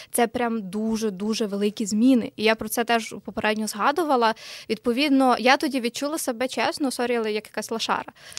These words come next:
Тому що люди, е, прийдуть мене слухати, а хто я така, щоб їм розказувати? Хоча це не було з точки зору мінімалізму, але все одно для мене це якось трохи було, е, ну, офенсів, це такий напад на мене був, а я розумію, блін,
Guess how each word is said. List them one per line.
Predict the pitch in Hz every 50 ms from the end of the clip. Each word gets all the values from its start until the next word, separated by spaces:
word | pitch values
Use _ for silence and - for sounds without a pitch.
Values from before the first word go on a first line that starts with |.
| - - -
Тому | - 233 247 262
що | - - - 247 233 -
люди, | 240 277 302 269 277
е, | 269 262 254 254 247 240 233 - 226 220 226 226 220 -
прийдуть | - - 254 254 233 277 277 262
мене | 254 247 240 247 240
слухати, | - - 269 339 - - 403 370 - - 339 320 302 - - -
а | -
хто | - - - 302 294
я | 269
така, | 262 254 - 285 294
щоб | - - 254 240
їм | 254 247 233
розказувати? | 240 - - - 226 214 196 208 214 - - -
Хоча | 233 - 262
це | 254 - 240
не | 254 254
було | 247 349 349 302
з | -
точки | - 247 - - 254
зору | 226 247 233 226 233
мінімалізму, | 233 226 226 226 220 214 214 285 427 427 359 320 - -
але | 240 233 240
все | - - 247
одно | 220 240 285
для | 320 285 240
мене | 226 226 254 277 269
це | 240 - 247
якось | 233 220 - 247 -
трохи | - - 240 - - 240
було, | 208 208 240 247 240 233 220 220 214 214 214 - - - - - - - - _
е, | 202 208 208 208 208 202 208 208 208
ну, | 220 220
офенсів, | 208 196 - 285 330 330 - 240 -
це | -
такий | - - - 247
напад | 247 254 226 214 - 208 196
на | 214 208
мене | 208 214 208 208 214 208
був, | 190 202 269 370 403 -
а | 233 226
я | 233 240 240
розумію, | 240 226 226 240 233 226
блін, | 202 220 233 285 294 285